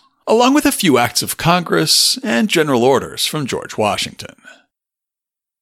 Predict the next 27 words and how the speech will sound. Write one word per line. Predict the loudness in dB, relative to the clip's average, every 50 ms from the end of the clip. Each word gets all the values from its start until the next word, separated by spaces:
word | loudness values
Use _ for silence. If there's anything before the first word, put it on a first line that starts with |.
| _ _ _ _ _ _ _ _ _ _ _ _ _ _ _ _ _ _ _ -2 0
If | 2 2 2 2
you | 2 2
want | 2 2 2
to | 2
leave | 0 0 0 0
us | 0 0
some | 0 -2 -4 -8
feedback, | _ -2 0 0 0 0 -2 -4 -4 -4 -6 -8 -10 -8
you | -8 -2
can | -2 -2 -2
email | -2 -2 -2 0 2 2 4 4
us | 4 4 4 2
at | 0 0 -2 _
podcast | -4 0 2 2 0 0 0 -2 0 0 0 -2 -2 -4
at | -4 -2
hub | -2 -2 -2 0
history | 0 0 0 0 0 -2 0
dot | -2 -4 -6 -6 -4
com. | -2 0 0 -2 -2 -6 -14 -16 -18 -20 -20 -20 -20 _ _ _ _ _ _ _ _ _ _ _ _ _ _ _ _ _ _ _ _ -2
We're | 0 2 2 2 0 -2 -4 -6 -4
Hub | -4 -2 0 0 0 2
History | 2 2 2 2 0 0 0 2
on | 0 0
Twitter, | -2 -2 0 2 2 2 2 0
Facebook, | 0 0 0 2 2 2 0 0 0 0
and | -2 -2
Instagram, | -2 -4 -6 -6 -6 -6 -6 -6 -6 -10 -12 -14 -14 -16